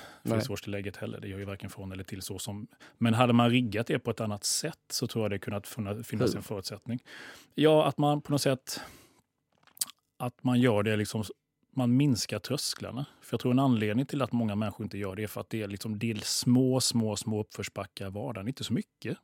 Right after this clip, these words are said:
Speaker 2: men det krävs väldigt lite för att vi inte ska orka ta det steget. Och att göra det enklare på en arbetsplats eller i fritiden, liksom, att gå över det här steget. Inom psykologin så pratar man om att ha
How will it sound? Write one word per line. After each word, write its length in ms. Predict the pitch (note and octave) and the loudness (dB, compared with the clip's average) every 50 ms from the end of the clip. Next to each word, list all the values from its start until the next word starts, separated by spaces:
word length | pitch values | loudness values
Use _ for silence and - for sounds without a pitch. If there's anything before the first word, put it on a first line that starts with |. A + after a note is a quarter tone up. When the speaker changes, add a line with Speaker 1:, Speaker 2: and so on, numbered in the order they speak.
| _ _ | _ _
Speaker 2:
men 80 | - | -4
det 100 | A#2 A#2+ | -4 -4
krävs 420 | A2+ - - - C3+ A#2+ G2+ - - | -4 -2 0 2 2 2 2 0 -2
väldigt 220 | C3 A#2 G#2 - | -2 -4 -2 -2
lite 460 | A2+ A2+ C#3+ D#3+ C3 - _ - C3 | 0 0 2 0 0 -4 _ -6 -6
för 140 | A#2+ - C3 | -2 -2 -2
att 100 | A#2+ - | -2 -2
vi 60 | A2+ | -2
inte 180 | A#2 A#2+ - G#2+ | -4 -4 -4 -6
ska 140 | - - G2+ | -8 -6 -6
orka 220 | G2 F#2 - G#2+ G#2 | -10 -8 -8 -10 -10
ta 240 | - - G#2 F#2+ | -8 -8 -8 -6
det 120 | F#2 F#2+ F#2 | -6 -8 -8
steget. 600 | - - - C3+ F3 B2+ G2 - - _ - - - - - - - - - | -8 -6 -6 -6 -6 -6 -10 -14 -18 _ -20 -20 -20 -20 -20 -18 -18 -16 -16
Och 340 | - - - - _ _ A2+ | -18 -18 -20 -20 _ _ -2
att 100 | G#2+ G#2 | -2 2
göra 300 | A2+ A#2+ C#3 C3+ A2+ G#2+ | 4 6 6 6 6 4
det 120 | G#2 G#2+ - - | 2 0 0 0
enklare 760 | C#3+ D#3 D3 A#2+ G2+ - - - G#2+ G2+ G#2+ A#2+ C#3+ F3 F#3 - _ | 2 4 4 2 2 0 -4 -4 -4 -2 -2 -2 -2 -4 -4 -8 _
på 120 | _ - B2 | _ 0 2
en 100 | A2+ A2+ | 4 4
arbetsplats 640 | A#2 A2 F#2+ G2 G2 - - G#2 F#2+ F#2+ - - | 4 2 0 -2 -6 -6 -6 -8 -8 -8 -8 -8
eller 100 | G#2+ G2+ | -8 -8
i 20 | G2 | -8
fritiden, 520 | - - A#2 G#2 - - G2+ F#2 F#2 F#2 | -6 -6 -6 -8 -6 -8 -10 -8 -8 -10
liksom, 220 | F#2+ F#2+ - G#2+ | -10 -8 -6 -6
att 220 | F#2+ F#2+ - - - _ _ _ _ _ _ _ _ _ _ | -6 -8 -10 -16 -20 _ _ _ _ _ _ _ _ _ _
gå 220 | - - A#2 A2 A#2 | -8 -6 -2 2 2
över 300 | A2 F#2+ F2 F2 G2 B2+ | 2 0 -2 -4 -4 -4
det 40 | C#3 | -4
här 80 | A#2+ | -4
steget. 340 | G#2+ - - A2 F#2+ G2 - | -6 -6 -8 -8 -8 -4 0
Inom 140 | A#2+ A#2 B2 | 2 2 2
psykologin 520 | - - C3 - B2+ B2 A#2 C3 C3 C3 | 4 2 2 4 4 4 6 8 6 6
så 100 | B2 - | 6 4
pratar 340 | B2+ - C3 B2 - - G#2 | 2 4 2 2 2 0 -2
man 80 | G#2 G#2 | -2 0
om 80 | G#2 | 0
att 120 | G#2+ G#2 - | 0 0 -2
ha 280 | - - A2 G2+ G2 | -2 -2 -2 -2 -2